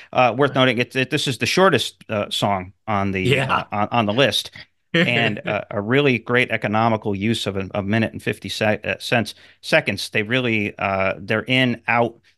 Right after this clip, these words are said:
Speaker 1: and just really effective and affecting. Uh, yeah, one of my favorite, uh, Morrissey lyrics. Uh,
Speaker 2: Yeah.
Speaker 1: there's, there's that,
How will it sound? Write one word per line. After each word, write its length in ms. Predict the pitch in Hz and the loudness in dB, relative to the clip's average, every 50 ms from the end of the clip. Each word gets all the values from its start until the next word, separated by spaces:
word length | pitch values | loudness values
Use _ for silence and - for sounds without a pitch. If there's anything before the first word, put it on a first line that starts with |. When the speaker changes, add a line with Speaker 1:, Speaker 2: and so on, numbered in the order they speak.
| _ _ _ _ _ _ - | _ _ _ _ _ _ -6
Speaker 1:
and 440 | 107 104 104 101 104 101 98 92 - | -2 -2 0 0 0 0 -2 -4 -4
just 260 | - 113 - - - - | -4 -4 -4 -6 -14 -14
really 320 | - 101 117 127 127 123 113 | -6 -2 0 0 2 2 0
effective 540 | 107 - - - 113 110 - - 110 101 - - | 0 0 0 -2 -2 -2 -2 -4 -4 -4 -4 -4
and 120 | 117 107 104 | -2 -2 -2
affecting. 800 | 101 - - 127 - - - 110 120 120 107 95 92 87 87 92 - _ - | -2 0 -2 -2 -2 -2 -2 0 0 0 0 -2 -6 -8 -12 -14 -20 _ -12
Uh, 440 | 101 98 95 98 95 95 95 92 - - | -10 -6 -4 -2 0 0 -2 -2 -4 -6
yeah, 300 | 95 123 117 101 - - - - _ - | -4 -2 -2 -2 -2 -6 -14 -18 _ -10
one 240 | - 127 131 170 170 | -2 2 4 4 6
of 60 | 160 | 6
my 100 | 151 123 | 4 4
favorite, 400 | 113 - 139 123 107 110 - - | 2 2 0 0 0 0 -4 -2
uh, 160 | 107 101 95 - | -2 -2 -2 0
Morrissey 380 | 104 107 107 104 98 - - 107 | 0 2 2 4 2 2 0 0
lyrics. 540 | 101 101 98 101 95 - - - - - _ _ - | 0 0 0 0 -2 -4 -6 -8 -10 -10 _ _ -6
Uh, 220 | 107 98 98 95 - - - - | -4 -4 -4 -4 -6 -10 -16 -10
Speaker 2:
Yeah. 180 | - 131 120 113 | -4 -2 -2 0
Speaker 1:
there's, 160 | 117 120 131 | 2 0 0
there's 260 | 131 - 139 123 - - _ _ - | 2 0 0 0 0 -6 _ _ -4
that, 240 | - 120 113 - - | -2 -2 -2 -2 -6